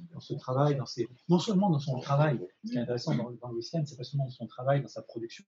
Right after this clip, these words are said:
mais aussi dans ce qu'il dit de sa démarche. Parce que là aussi, ce qui est intéressant chez lui, dans son discours, là où il est le plus précis, c'est quand il parle de sa démarche.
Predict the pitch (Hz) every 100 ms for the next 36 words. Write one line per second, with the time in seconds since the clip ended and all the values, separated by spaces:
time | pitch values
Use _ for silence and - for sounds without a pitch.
0 | 196 - - - 131 127 143 - 139 120
1 | 165 - 143 135 127 - - _ _ _
2 | - - 120 139 127 - 220 165 - -
3 | - - 143 147 147 147 135 131 190 147
4 | 117 117 113 127 - 143 220 - _ _
5 | _ _ _ - 123 117 117 - 131 143
6 | - 214 - 135 131 - 143 147 - 143
7 | 127 - 120 117 _ _ _